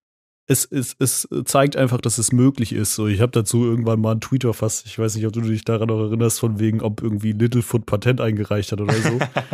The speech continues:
Speaker 1: dass diese Dino-Nuggets einfach nicht entstehen. Bro,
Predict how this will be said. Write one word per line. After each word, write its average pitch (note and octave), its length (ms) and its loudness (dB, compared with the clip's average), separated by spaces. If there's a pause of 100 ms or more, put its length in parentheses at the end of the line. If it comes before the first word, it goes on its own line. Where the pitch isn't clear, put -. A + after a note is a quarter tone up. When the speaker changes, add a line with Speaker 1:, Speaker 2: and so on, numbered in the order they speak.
Speaker 1:
dass A2+ 160 0
diese A2+ 420 2
Dino-Nuggets A2 640 2
einfach A#2+ 320 -2
nicht A#2 200 -4
entstehen. A2+ 420 -2 (500)
Bro, C3 280 4